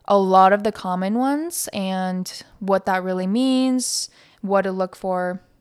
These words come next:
things like that. Fitness, my fitness journey.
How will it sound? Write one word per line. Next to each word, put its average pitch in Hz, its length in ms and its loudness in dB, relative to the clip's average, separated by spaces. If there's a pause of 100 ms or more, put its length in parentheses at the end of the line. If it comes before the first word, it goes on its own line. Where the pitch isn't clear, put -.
things 185 240 -8
like - 160 -10
that. - 260 -8 (2000)
Fitness, 277 640 0 (120)
my 196 160 -2
fitness 240 360 0
journey. 226 680 0